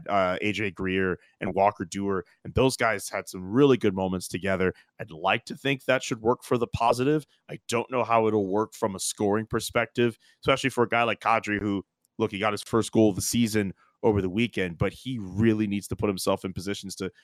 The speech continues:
get his production up, and maybe the power play could help, but we all know his st-, his statistics are not where it needs to be at.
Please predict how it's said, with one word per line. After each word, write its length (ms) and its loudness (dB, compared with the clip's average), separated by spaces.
get 300 -2
his 220 -6
production 560 -2
up, 180 2
and 140 -2
maybe 140 0
the 100 -4
power 280 4
play 200 2
could 140 -8
help, 240 -2
but 160 0
we 140 0
all 140 2
know 200 2
his 180 -4
st-, 200 -8
his 120 -8
statistics 500 -10
are 40 -8
not 200 -2
where 100 0
it 80 -6
needs 160 -8
to 80 -20
be 180 -4
at. 200 -4